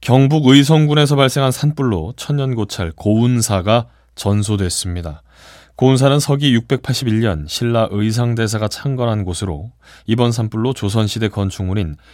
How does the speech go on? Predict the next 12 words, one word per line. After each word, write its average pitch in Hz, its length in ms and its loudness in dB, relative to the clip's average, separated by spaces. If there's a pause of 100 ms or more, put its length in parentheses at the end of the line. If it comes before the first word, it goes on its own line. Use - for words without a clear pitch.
(140)
연수전도 98 960 0 (240)
함께 143 460 -2
소실된 143 640 -4
것으로 82 300 -6
추정됩니다. - 880 -10 (680)
다행히 143 320 4
고운사에 147 540 4
있던 147 260 0
보물 135 420 2
석조 147 560 0
열의 113 380 4
좌상은 101 720 -2